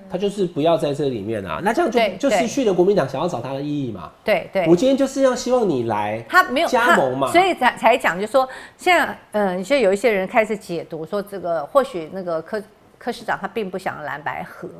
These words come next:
Speaker 2: 他只是想透过这样的一个形式，然后取得他，他继续选，但是呢，这个等于说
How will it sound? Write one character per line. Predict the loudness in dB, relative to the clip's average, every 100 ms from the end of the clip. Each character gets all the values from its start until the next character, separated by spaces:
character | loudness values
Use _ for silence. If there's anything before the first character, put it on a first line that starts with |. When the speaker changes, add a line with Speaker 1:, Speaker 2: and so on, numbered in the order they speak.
| -20 _ _ _
Speaker 2:
他 | -4 -4
只 | -4
是 | -8
想 | -6 -6
透 | -2 0
过 | 2
这 | 0 2
样 | 0 0
的 | -2
一 | -2
个 | -4
形 | -6 -10 -10
式， | -10 -10 -12 -4
然 | 0 2
后 |
取 | 0 -6 -6 -4
得 | -2 0 -2 -6 -6
他， | 2 4 2 -6 -14
他 | -2 0 0 -6 -14 -8
继 | -6
续 | -2 -4 -4
选， | -4 -4 -6 -2
但 | 0 0
是 | -4 -6
呢， | -6 -10 -14 -20 _ -8
这 | 0
个 | 0 0 -10 -6
等 | -6
于 |
说 | -4